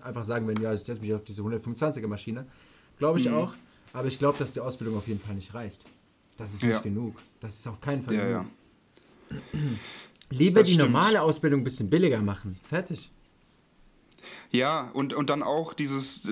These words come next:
Speaker 2: man kann's ja auch erst machen, wenn man fünfundzwanzig ist und irgendwie fünf Jahre seinen Lappen hatte.
Speaker 1: Mhm.
Speaker 2: Aber, äh, das hat nichts damit zu tun. Es ist ja, es ist ja nicht so, dass du Fahr-, also, dass du, klar brauchst du Erfahrung im Straßenverkehr und es ist vorteilhaft, aber das, das, da-,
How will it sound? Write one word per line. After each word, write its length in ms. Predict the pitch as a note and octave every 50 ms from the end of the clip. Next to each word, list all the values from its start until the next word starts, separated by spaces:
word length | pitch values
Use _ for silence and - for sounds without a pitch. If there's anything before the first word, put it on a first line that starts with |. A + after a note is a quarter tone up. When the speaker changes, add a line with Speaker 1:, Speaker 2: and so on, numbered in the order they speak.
| A2+ -
Speaker 2:
man 160 | - B2+ A#2+
kann's 240 | - C#3+ D#3 D#3+ -
ja 80 | - G#2+
auch 120 | B2 B2+ -
erst 260 | - C3 C3+ - D#3
machen, 240 | C#3 C#3 - C#3+ C3
wenn 80 | B2+
man 120 | C3 B2+ B2
fünfundzwanzig 680 | - C#3+ C3+ B2+ A#2 - - B2 C#3+ - - E3 D#3+
ist 160 | E3 E3 -
und 120 | A2 C3 B2+
irgendwie 220 | B2+ C3+ B2+ C3
fünf 300 | B2+ - C#3+ D3 C#3+ -
Jahre 260 | C#3 B2+ C3 C3+ C3+
seinen 200 | B2+ B2+ A#2 A#2
Lappen 280 | A#2 A#2+ C3 B2+ E3 D#3+
hatte. 300 | E3 E3+ E3 - A3 A#3+ A#3+ - - - -
Speaker 1:
Mhm. 360 | C3 B2+ A#2+ B2+ C#3+ D#3+ F3 F3 - - - - - - - _
Speaker 2:
Aber, 300 | - C#3 D3+ D#3 D3 -
äh, 480 | - - - A2 A#2 B2 B2+ C#3 C#3+ -
das 180 | D3 C#3+ -
hat 120 | E3+ E3 -
nichts 180 | F3 E3+ -
damit 260 | - F3+ G#3 A3+ A#3 -
zu 140 | - G#3+
tun. 320 | - - - C#3 B2+ A#2+ B2
Es 80 | B2
ist 140 | D3+ D#3+ -
ja, 60 | F#3 D#3+
es 140 | B2 D3+ D#3+
ist 140 | E3 D#3+
ja 120 | - F3 E3+
nicht 180 | E3+ F3 F3
so, 260 | - - E3+ E3 D#3 D3
dass 220 | D3+ D#3 D3+ -
du 360 | - D3+ D3 D3 D3 - - - - - - - - -
Fahr-, 380 | - D#3+ E3 E3+ C3+ D3 - -
also, 240 | - C3+ C3 C3+ B2
dass 180 | - C#3 C3 C3+
du, 280 | - C#3+ C#3 C3+ C3+ - - - - -
klar 220 | - C3+ C3 C#3
brauchst 320 | B2+ A2+ B2 C3 B2+ - -
du 60 | A2
Erfahrung 380 | A#2 A#2+ - C3 B2+ B2+ B2 A#2
im 80 | A#2
Straßenverkehr 840 | A#2 - - C3+ B2 C3 B2+ - - - A2+ G#2+ - A2+ A2+ B2 B2+ B2+
und 120 | A#2+ A2+
es 80 | A#2 B2
ist 140 | A#2+ A#2
vorteilhaft, 500 | - - C3+ C3 C3 A2+ A2 A2+ - - - - - - - -
aber 180 | - A#2 A#2+ A#2+
das, 340 | A#2+ B2+ A#2+ - - - -
das, 220 | - C3 B2 -
da-, 200 | - C3 A#2+ A2+